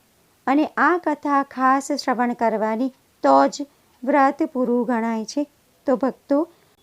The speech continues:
આજના વીડિયોમાં આપણે મૌની અમાવસ્યાની કથા શ્રવણ કરી. જો વીડિયો તમને પસંદ પડ્યો હોય અને ઉપયોગી લાગ્યો હોય તો વીડિયોનો બીજા લોકો સુધી પ્રચાર કરજો અને વીડિયોને લાઈક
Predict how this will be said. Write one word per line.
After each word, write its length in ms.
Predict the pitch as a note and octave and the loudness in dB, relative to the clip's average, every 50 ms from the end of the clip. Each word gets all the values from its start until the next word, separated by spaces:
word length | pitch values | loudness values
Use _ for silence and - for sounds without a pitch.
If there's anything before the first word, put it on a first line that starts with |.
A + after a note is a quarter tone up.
| _ - | _ 0
આજના 340 | D4 D4 - D4+ E4 E4 | 0 2 4 4 6 6
વીડિયોમાં 600 | D#4+ E4 D#4 B3+ D4+ C#4 C4+ C#4 C#4 C#4 F4 E4+ C#4 | 6 6 4 4 4 4 4 4 2 2 2 0 0
આપણે 260 | C4 - C4+ C4+ C4 | 0 0 0 2 4
મૌની 340 | C4+ C#4 C4 B3+ B3+ C#4 D#4 | 4 4 4 4 2 2 2
અમાવસ્યાની 920 | - D4+ C#4 C4+ C4 C4 A#3+ B3+ B3 - - C4+ B3+ B3 A#3+ A#3+ A#3+ A#3+ | 2 2 2 2 2 2 2 0 -2 -2 -2 0 0 2 0 0 -2 -2
કથા 420 | A#3+ - B3 A#3 A#3 C4 B3+ B3 B3+ | -2 -2 -2 -2 0 0 0 0 0
શ્રવણ 380 | B3+ - A#3 A3 A#3 A#3 A3+ | -2 -4 -4 -4 -4 -4 -4
કરી. 320 | A3 - A3 A3 A#3 A#3+ A#3+ _ _ _ _ _ _ _ _ _ _ _ _ | -4 -4 -4 -4 -4 -6 -8 _ _ _ _ _ _ _ _ _ _ _ _
જો 160 | - F4+ F#4 F4+ | 2 4 4 6
વીડિયો 300 | F#4 F4 B3+ C#4+ D#4 D#4 | 6 4 4 4 4 4
તમને 300 | D4+ C#4+ C4 C4 C4 C4 | 4 2 2 2 0 0
પસંદ 400 | - C4 B3 B3 - B3 B3 A3+ | -2 -2 -2 -2 0 -2 -2 0
પડ્યો 320 | - A#3 B3 B3 A#3+ A#3 | 0 0 2 2 2 2
હોય 280 | A3+ B3 A#3+ A#3+ C4+ C#4+ | 2 2 2 2 2 2
અને 160 | C4+ B3 B3 | 0 0 -2
ઉપયોગી 460 | A#3 A3 - B3 A3+ G#3 - B3 A#3+ | -4 -4 -2 -2 -2 0 0 0 0
લાગ્યો 420 | A3 A3 G#3+ G#3 E3+ A#3+ A#3+ A#3 | 0 0 -2 -2 -2 -2 -2 -2
હોય 260 | A3+ A3 B3+ C4 C#4 C#4 _ _ _ _ _ _ _ _ _ _ _ - | -2 -2 -4 -4 -4 -4 _ _ _ _ _ _ _ _ _ _ _ 2
તો 120 | D#4 D#4 | 2 2
વીડિયોનો 520 | C#4 C#4 D4+ A#3+ A#3+ C#4 C#4+ C#4 C4+ C4+ C#4 | 4 2 2 2 2 2 2 4 4 2 2
બીજા 360 | A#3 C4 B3 - C#4 C4 C4 | 0 -2 -2 0 0 2 2
લોકો 280 | B3+ C4 B3 - B3+ B3+ | 2 0 0 0 -2 -2
સુધી 300 | - - G#3+ - B3 B3 | -2 -4 -4 -2 -2 -4
પ્રચાર 480 | - - A#3 A3+ A3+ - A3+ A3+ A3+ | -2 -2 -2 -2 0 0 0 0 0
કરજો 420 | A3+ - A#3 A3+ G3+ - B3 B3+ C#4 | 0 -2 -4 -4 -2 0 0 2 2
અને 240 | D4 B3+ A#3 A#3 | 2 0 -2 -2
વીડિયોને 420 | A3+ - A#3 F3+ A#3 A3 A3+ A3+ A3+ | -4 -4 -6 -4 -4 -4 -4 -4 -4
લાઈક 260 | A3+ A3+ A3 A3+ A3 | -2 -2 -2 -4 -4